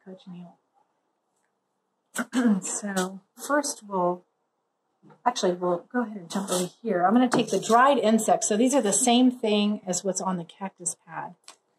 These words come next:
I'm gonna take the dried insects and put it in here.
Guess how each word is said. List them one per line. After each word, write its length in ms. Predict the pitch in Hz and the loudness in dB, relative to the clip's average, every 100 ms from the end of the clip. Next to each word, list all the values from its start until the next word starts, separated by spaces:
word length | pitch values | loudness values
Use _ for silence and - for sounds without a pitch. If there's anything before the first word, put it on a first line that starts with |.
| _ _ _ _ - | _ _ _ _ -10
I'm 80 | 196 | -8
gonna 100 | 190 | -8
take 140 | 190 | -10
the 60 | 175 | -12
dried 280 | 185 196 | -10 -8
insects 400 | 202 180 - - | -10 -16 -20 -10
and 100 | - | -10
put 140 | - 185 | -10 -14
it 80 | 185 | -20
in 380 | 180 _ 311 | -20 _ -8
here. 100 | 392 | -6